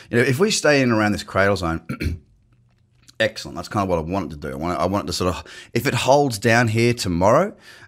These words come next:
uh, if it's gonna open somewhere, I mean, look, ultimately, I'd love to see this candle come down a bit more towards these lows, close, and then, uh, then tomorrow's candle, or today's candle, the next twenty-four hours, I should say,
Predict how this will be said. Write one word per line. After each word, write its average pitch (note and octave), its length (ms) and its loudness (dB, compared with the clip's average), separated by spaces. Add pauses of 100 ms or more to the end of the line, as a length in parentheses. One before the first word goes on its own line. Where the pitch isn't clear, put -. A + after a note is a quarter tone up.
uh, F#2 280 0
if G2 120 -8
it's A2+ 100 -4
gonna C#3 160 2
open A2 300 4
somewhere, G#2 340 2
I G2 60 4
mean, A2 260 -4
look, A#2+ 300 -4
ultimately, D#3+ 560 0
I'd F#2+ 140 -2
love A2 220 2
to G#2+ 60 -10
see G#2 220 -4
this F#2 180 -6
candle F#2 380 -6
come G#2 420 -4
down G2+ 240 0
a F#2+ 40 -2
bit F#2 120 -2
more B2+ 320 2
towards F#2+ 340 -4
these F2 220 0
lows, E3+ 420 4 (540)
close, C3+ 480 2 (380)
and G2 100 0
then, G2 100 2
uh, F#2+ 240 0
then F#2+ 360 -2
tomorrow's G#2+ 520 2
candle, G#2 420 -2
or C2 100 -6
today's D#2 360 -2
candle, F2+ 220 -2
the D#2+ 220 -4
next G2+ 180 0
twenty-four F2 400 -4
hours, E2 240 2
I D2+ 60 -4
should D#2 140 -12
say, E2 180 -4